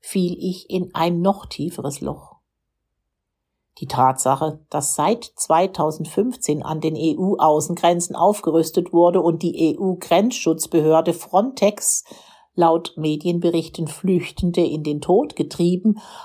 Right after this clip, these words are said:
auf Schutzsuchende geschossen hat. Die Tatsache, dass mit dem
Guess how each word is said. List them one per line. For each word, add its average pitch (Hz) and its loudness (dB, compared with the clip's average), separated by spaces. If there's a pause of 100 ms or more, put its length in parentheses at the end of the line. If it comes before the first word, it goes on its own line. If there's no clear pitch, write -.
(140)
auf 170 2
Schutzsuchende 190 2
geschossen 170 0
hat. 147 -10 (1700)
Die 185 2
Tatsache, 151 0 (240)
dass 160 -2
mit 170 0
dem 170 2